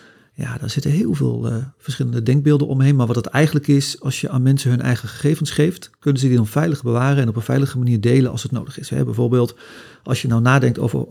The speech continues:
o-, over twintig jaar, krijg je dan je diploma nog op papier? Of is het dan een elektronisch bewijs? En als jij beschikt over dat elektronisch bewijs,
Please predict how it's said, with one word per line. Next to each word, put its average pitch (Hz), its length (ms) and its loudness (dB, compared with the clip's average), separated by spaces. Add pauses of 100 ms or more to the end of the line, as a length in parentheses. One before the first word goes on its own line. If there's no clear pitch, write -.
(120)
o-, 120 280 -4
over 113 220 -8
twintig 131 280 -2
jaar, 139 300 0 (100)
krijg 139 220 0
je 135 80 0
dan 120 160 0
je 120 80 2
diploma 127 460 2
nog 110 160 0
op 104 60 -8
papier? 170 400 0 (480)
Of 127 140 2
is 139 80 4
het 131 100 -6
dan 135 100 0
een 131 120 -4
elektronisch 123 440 -4
bewijs? - 380 -12 (100)
En - 160 -6
als 139 140 2
jij 123 160 2
beschikt 170 340 0
over 113 160 -2
dat 113 120 -4
elektronisch 131 520 -2
bewijs, 135 560 -2